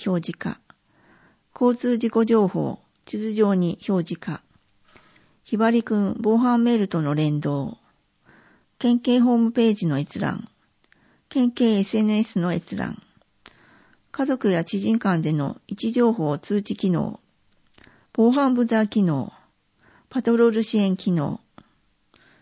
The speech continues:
ぜひダウンロードして防犯対策に活用してください。各機能の詳細や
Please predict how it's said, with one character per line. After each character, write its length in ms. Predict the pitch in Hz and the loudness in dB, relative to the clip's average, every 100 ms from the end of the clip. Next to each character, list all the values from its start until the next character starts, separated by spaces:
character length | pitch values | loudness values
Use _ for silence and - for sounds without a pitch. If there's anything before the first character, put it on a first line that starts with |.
| _ _ | _ _
ぜ 120 | 240 | 0
ひ 260 | 254 196 180 | 2 0 -2
ダ 140 | 240 185 | -2 0
ウ 100 | 202 | 2
ン 40 | |
ロ 120 | 208 196 | 2 0
ー 20 | |
ド 100 | 165 | 0
し 80 | - | -2
て 320 | - 147 - _ - _ | -2 -4 -6 _ -20 _
防 160 | - 208 | 0 2
犯 200 | 226 220 | 4 2
対 180 | 220 220 | 2 0
策 240 | 180 170 | 0 -2
に 140 | 170 185 | -2 0
活 280 | 170 - | -4 -2
用 100 | 165 | -4
し 80 | 190 | -2
て 100 | - | -6
く 100 | 160 | -6
だ 140 | 160 156 | -4 -4
さ 160 | 135 | -6
い。 120 | 143 - _ _ _ _ _ _ _ _ _ _ _ - _ _ _ _ _ _ | -8 -10 _ _ _ _ _ _ _ _ _ _ _ -20 _ _ _ _ _ _
各 300 | - 262 226 | -8 -6 -6
機 160 | 208 254 | -2 0
能 160 | 254 | 2
の 140 | 208 202 | 2 0
詳 220 | - 175 | -2 -4
細 280 | - 175 160 | -2 -2 -2
や 240 | 151 - | -4 -6